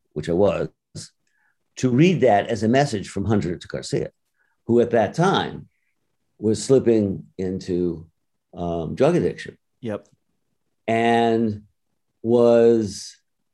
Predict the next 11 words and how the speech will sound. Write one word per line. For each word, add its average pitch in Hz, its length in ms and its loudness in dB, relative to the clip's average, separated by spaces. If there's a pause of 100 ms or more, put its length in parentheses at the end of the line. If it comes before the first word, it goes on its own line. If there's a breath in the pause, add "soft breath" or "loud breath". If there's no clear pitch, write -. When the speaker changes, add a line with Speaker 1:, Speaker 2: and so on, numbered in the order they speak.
(260)
Speaker 1:
uh, 90 320 -2
you 143 140 2
know, 113 320 0 (920)
and 120 340 -4 (840)
every 127 560 4 (800)
druggie 95 640 -4 (840)
starts 101 400 -4
fibbing, 85 460 0
uh, 78 500 -4
you 98 140 -2
know, 78 300 -8